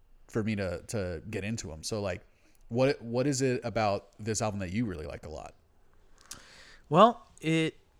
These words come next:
Speaker 2: it could be that I just am so inexperienced with that side of music,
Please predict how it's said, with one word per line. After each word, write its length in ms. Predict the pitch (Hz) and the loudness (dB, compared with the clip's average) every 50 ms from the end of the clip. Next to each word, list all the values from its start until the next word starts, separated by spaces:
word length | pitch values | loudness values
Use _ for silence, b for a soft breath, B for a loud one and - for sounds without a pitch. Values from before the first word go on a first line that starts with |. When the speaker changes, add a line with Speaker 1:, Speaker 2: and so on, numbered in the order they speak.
| - - _ _ _ _ - | -20 -20 _ _ _ _ -2
Speaker 2:
it 160 | 156 156 - | -2 0 2
could 200 | - 165 180 196 | 4 4 6 6
be 140 | 190 135 127 | 6 6 6
that 200 | 123 127 123 123 | 6 4 4 4
I 120 | 127 127 | 2 2
just 340 | 123 139 131 120 - - 131 | 4 4 4 4 2 0 0
am 140 | 127 127 123 | 0 0 0
so 280 | - - 143 131 127 131 | 2 4 4 4 4 2
inexperienced 680 | 131 127 123 - - 139 135 135 135 131 127 - - | 0 -2 -4 -2 -2 0 0 2 2 2 2 2 0
with 140 | 131 117 - | 0 2 2
that 260 | 135 123 110 - - | 2 2 2 0 2
side 240 | - 139 131 123 123 | 2 2 2 2 0
of 80 | 120 | -2
music, 600 | 123 123 127 135 131 131 117 120 - - - - | -2 0 2 2 2 0 -2 -4 -6 -10 -12 -14